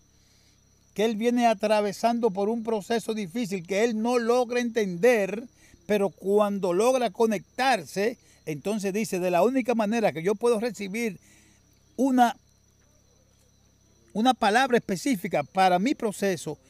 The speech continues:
es yendo a la presencia de Dios". Pues entonces dice, "Sobre mi guarda",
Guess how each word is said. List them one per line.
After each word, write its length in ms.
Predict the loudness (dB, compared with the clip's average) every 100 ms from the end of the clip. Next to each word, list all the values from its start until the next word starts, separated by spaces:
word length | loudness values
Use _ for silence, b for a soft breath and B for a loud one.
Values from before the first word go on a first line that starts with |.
| b 0
es 160 | 0 4
yendo 260 | 2 4
a 40 | 4
la 80 |
presencia 500 | 2 -4 -6 -4 -2
de 100 | -4
Dios". 220 | -4 -4 -4
Pues 120 | -8
entonces 240 | -10 -4
dice, 220 | -4 -4 -8 b -14
"Sobre 320 | -6 -4 -4
mi 100 | -4
guarda", 480 | 0 2 0 -4